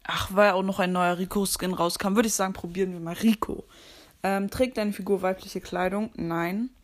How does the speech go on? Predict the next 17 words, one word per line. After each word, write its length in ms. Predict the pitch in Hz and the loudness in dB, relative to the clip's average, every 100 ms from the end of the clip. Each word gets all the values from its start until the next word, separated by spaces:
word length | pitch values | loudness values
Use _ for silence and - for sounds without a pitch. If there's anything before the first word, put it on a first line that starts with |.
| - - - - - _ | -20 -20 -20 -20 -20 _
Kommt 240 | - 226 233 | 0 2 2
deine 140 | 226 | -2
Figur 260 | - 202 202 | -2 -2 -2
aus 160 | 196 - | 0 -2
Österreich 420 | 220 - 202 196 | -2 0 0 0
oder 140 | 190 | 0
Deutschland? 500 | 185 196 202 175 170 | 2 0 0 -4 -4
Nein, 480 | 180 180 185 196 202 | -4 -2 -2 -2 -2
würd 120 | 185 | -4
ich 120 | 180 | -4
nicht 140 | 190 - | -6 -2
sagen. 320 | 190 196 208 - - | -2 0 -4 -8 -8
Existiert 500 | - 185 - - 208 | -6 -4 -2 0 0
deine 160 | 202 190 | 0 -2
Figur 320 | - 185 185 | -4 -2 -2
wirklich? 340 | 196 - 208 - | -2 -6 -6 -4
Nein. 540 | 175 185 185 190 | -4 -2 -2 -4